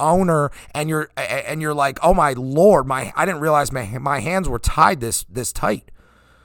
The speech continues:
So at some point, this is gonna be, this is gonna be a huge deal. Now, there's gotta be a reason why these teams are making this move. Is it worth it? Is the one Super Bowl in ten years worth it if the other nine years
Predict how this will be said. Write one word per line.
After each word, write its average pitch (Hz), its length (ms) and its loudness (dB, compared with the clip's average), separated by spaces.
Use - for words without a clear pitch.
So 185 380 6
at 165 160 2
some 262 300 4
point, 170 320 0
this 156 160 -4
is 165 120 -6
gonna 165 220 0
be, 156 520 4
this 156 260 -6
is 170 80 -4
gonna 160 200 0
be 151 120 0
a 143 60 0
huge 143 420 -4
deal. 165 340 -2
Now, 135 420 0
there's 160 240 0
gotta 202 240 4
be 175 140 2
a 160 80 2
reason 151 420 -2
why 143 220 2
these 143 180 -6
teams 156 260 -6
are 135 60 -2
making 139 360 -6
this 127 200 -2
move. 156 300 0
Is 170 180 -2
it 185 160 0
worth 123 340 -4
it? - 240 -8
Is 180 220 -4
the 208 120 4
one 175 360 0
Super 170 380 0
Bowl 156 240 0
in 143 200 -10
ten 160 300 -2
years 165 280 0
worth 147 360 0
it 107 160 -6
if 123 160 -6
the 143 180 -10
other 151 300 -2
nine 139 580 -4
years 131 540 -6